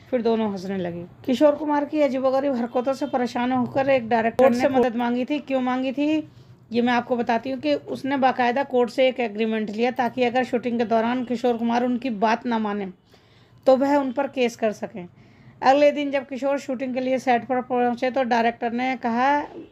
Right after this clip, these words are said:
"वैसा ही करते रहे।" एक शॉट के बाद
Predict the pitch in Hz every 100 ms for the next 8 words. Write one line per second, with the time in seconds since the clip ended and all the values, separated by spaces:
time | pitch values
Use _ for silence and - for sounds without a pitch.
0 | - 214 240 277 262 240 180 202 196 202
1 | 196 _ _ _ _ _ _ _ 254 277
2 | 285 - 254 226 240 208 202 233 233